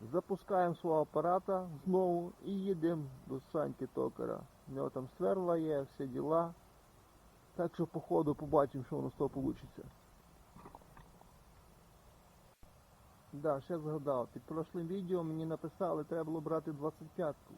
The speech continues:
Так розумієте, я брав з тим запасом, що ті або буде тридцятка, або там трошки два сантиметри, е,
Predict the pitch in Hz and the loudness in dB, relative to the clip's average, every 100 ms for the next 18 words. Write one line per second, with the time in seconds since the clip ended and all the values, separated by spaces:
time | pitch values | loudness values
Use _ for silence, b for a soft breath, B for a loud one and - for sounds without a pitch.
0 | - - 147 156 156 185 220 196 143 160 | -18 -12 -8 -4 -2 -2 -4 -4 -2 0
1 | 170 - 131 - 147 185 196 - - - | -2 -4 -8 -4 0 2 2 -2 -20 -20
2 | - - - - - 180 156 160 - 202 | -20 -20 -20 -14 -4 -2 0 0 0 0
3 | 208 - 165 131 156 - 175 156 - - | 0 0 -4 -6 -8 -4 0 0 -2 -14
4 | - - - - - 131 147 160 185 202 | -20 -20 -20 -20 -4 0 2 2 4 4
5 | - 220 - 262 247 - - - 392 359 | 4 -2 -2 -4 -4 -2 0 0 -2 0
6 | 208 190 196 185 - 185 147 143 175 - | 0 2 2 2 -2 -6 -4 4 4 4
7 | 165 175 180 175 160 156 151 | -2 2 2 2 0 0 0